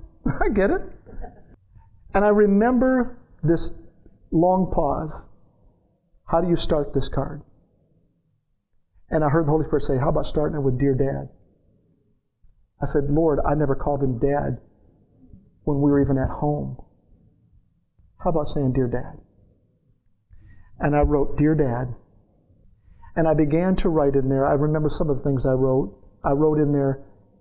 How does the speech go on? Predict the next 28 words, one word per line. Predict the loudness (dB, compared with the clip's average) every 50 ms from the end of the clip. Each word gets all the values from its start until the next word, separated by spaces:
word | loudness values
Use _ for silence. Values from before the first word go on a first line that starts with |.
| _ _ _ _ _ _ -12 -6 -2
"I | 0 0
know | 2 2 2
we've | 2 2 0 2
had | 0 0 0 0
some | 0 0 0
ups | -2 -4 -4 -4 -4
and | -2 -2
downs | -2 -4 -4 -6 -10 -12 -12 -8
throughout | -4 -4 -2 -2 -2 -4
life," | -6 -6 -8 -10 -16 -20 -20 -20 _ _ _ _ _ _ _ -4
and | -2 0 0
a | 0 0
few | 0 2 2
other | 2 0 0
things. | 0 -2 -2 -4 -4 -6 -8 -10 -10 -10 -12 -16 -20 -20 _ _ _ _ _ _ -20 _ _ _ _ _ _ _ _ -6 -2
But | 0 0
I |
specifically | 0 0 0 -2 -2 0 0 -2 -2 -2 0 0 2 2
remember | 2 2 2 0 0 0 0 0
what | 0 0 0 0
the | 0
Lord | 0 0 0 0
said | 0 0 0
to | 0 0
write | 0 2 2 0
at | 0 -2 -2
the | -2 -2 -2
end. | -2 -4 -8 -10 -14 -14